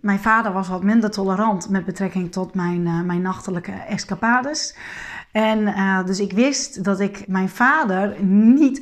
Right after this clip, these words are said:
wakker moest maken, want ik was al bang. Maar dan kreeg ik nog een grotere lading over me heen. Maar ik, ik was dan zo bang. Ik wist, eh,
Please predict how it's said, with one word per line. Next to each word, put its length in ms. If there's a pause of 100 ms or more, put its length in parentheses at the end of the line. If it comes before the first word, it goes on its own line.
wakker 360
moest 220
maken, 440
want 280
ik 140
was 200
al 180
bang. 360 (540)
Maar 140
dan 100
kreeg 200
ik 100
nog 240
een 80
grotere 400
lading 420
over 140
me 80
heen. 180
Maar 200
ik, 100
ik 180
was 180
dan 180
zo 340
bang. 300
Ik 100
wist, 300
eh, 360